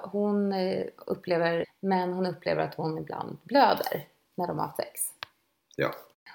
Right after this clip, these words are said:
Speaker 1: Och då så känd-, då, det som händer, som jag tänker då, är att det är såklart att man ska kolla upp om man har cellförändringar och sådär,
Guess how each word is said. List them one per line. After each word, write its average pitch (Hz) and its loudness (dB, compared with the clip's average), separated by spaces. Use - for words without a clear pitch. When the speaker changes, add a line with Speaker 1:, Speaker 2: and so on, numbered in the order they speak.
Speaker 1:
Och 208 4
då 202 6
så 190 0
känd-, 151 0
då, 190 2
det 190 0
som 202 2
händer, 185 0
som 226 0
jag 269 6
tänker - -4
då, - -2
är 175 0
att 165 -10
det 180 2
är 185 4
såklart - -6
att 160 -6
man 151 -6
ska 147 -8
kolla 147 -4
upp 143 -6
om 151 -2
man 151 -4
har 147 -6
cellförändringar 151 -2
och - -10
sådär, - -6